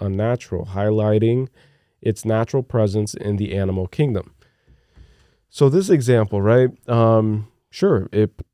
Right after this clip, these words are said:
probably is the case because humans are innately horny beings. Like, we have lust, you know, deeply ingrained in our D N A, and when,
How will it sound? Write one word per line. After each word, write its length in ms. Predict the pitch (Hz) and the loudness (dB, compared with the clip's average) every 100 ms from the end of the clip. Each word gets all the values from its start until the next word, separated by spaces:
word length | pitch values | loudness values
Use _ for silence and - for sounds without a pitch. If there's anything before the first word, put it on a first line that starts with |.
| _ | _
probably 560 | - 131 143 139 127 | -2 0 0 2 4
is 200 | 117 120 | 4 2
the 100 | 139 | -2
case 360 | - 101 104 - | -2 0 -2 -4
because 540 | - 107 110 92 - | -6 -4 -2 -2 -2
humans 580 | 107 101 104 113 120 117 | -2 0 0 -2 -4 -8
are 520 | - 101 95 95 90 - | -4 -2 0 0 -2 -4
innately 600 | - 98 95 107 - 107 | -6 -4 -2 -2 -2 -2
horny 500 | 104 82 104 104 110 | -2 -2 -2 -2 0
beings. 580 | 110 90 90 92 110 - | -2 -2 -4 -4 -6 -6
Like, 200 | 92 90 | -8 -6
we 500 | 95 98 98 95 90 - | -6 -4 -2 -4 -6 -10
have 340 | - 101 98 98 | -8 -4 -4 -4
lust, 640 | 95 95 104 - - - | -4 -2 -4 -6 -16 -20
you 160 | - 98 | -10 -6
know, 240 | 95 95 | -4 -4
deeply 460 | 95 90 101 - 104 | -4 -4 -6 -4 -4
ingrained 480 | 98 87 92 92 92 | -4 -2 -2 -2 -4
in 100 | 92 | -4
our 160 | 90 | -6
D 220 | 92 92 92 | -6 -6 -6
N 100 | 90 | -4
A, 160 | 90 | -4
and 220 | 101 95 | -4 -4
when, 480 | 92 92 92 90 87 | -4 -2 -2 -6 -8